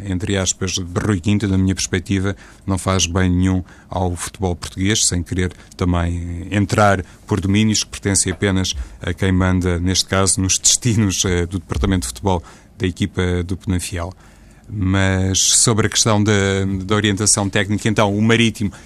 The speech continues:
que ganhou ao Porto, que perder em casa também frente ao Benfica, agora frente ao Sporting, acabou por, hum,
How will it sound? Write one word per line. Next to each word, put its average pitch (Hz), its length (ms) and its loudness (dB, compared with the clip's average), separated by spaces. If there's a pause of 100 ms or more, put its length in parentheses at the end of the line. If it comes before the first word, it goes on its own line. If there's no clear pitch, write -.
(180)
que 110 140 0
ganhou 107 500 4
ao 107 140 0
Porto, 107 440 0
que - 80 -20
perder 104 340 2
em 104 100 2
casa 101 300 0
também 95 360 0 (220)
frente 101 260 -2
ao 101 80 2
Benfica, 104 560 0
agora 110 280 2
frente 110 300 -2
ao 107 100 0
Sporting, 107 520 0 (260)
acabou 101 440 0
por, 101 340 0
hum, 92 400 2